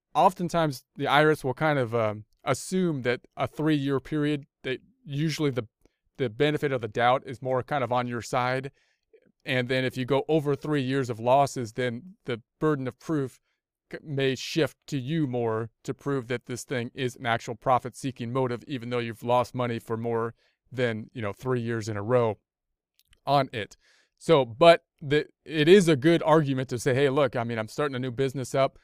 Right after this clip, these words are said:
and most businesses may lose money for the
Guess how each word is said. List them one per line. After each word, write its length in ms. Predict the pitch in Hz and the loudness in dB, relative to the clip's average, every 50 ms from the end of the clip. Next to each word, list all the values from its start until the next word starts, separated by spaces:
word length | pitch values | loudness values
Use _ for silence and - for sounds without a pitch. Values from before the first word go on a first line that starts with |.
| _ _ _ _ | _ _ _ _
and 240 | - 123 117 117 117 | -8 -6 -4 -2 4
most 300 | 131 165 185 170 - - | 6 6 6 6 4 -2
businesses 580 | - 139 123 110 123 113 - 120 117 107 98 - | -2 -2 -2 -2 -6 -8 -6 -8 -8 -8 -6 -4
may 240 | 123 127 131 127 - | -4 -2 -2 -4 -4
lose 380 | 123 127 139 151 147 135 113 | -4 -2 0 0 0 0 -2
money 400 | 123 147 139 123 110 101 101 110 _ | -2 0 0 0 -2 -6 -8 -14 _
for 380 | - - 135 120 120 - - _ - | -10 -6 -4 -4 -4 -6 -10 _ -16
the 160 | 143 123 123 | -12 -12 -12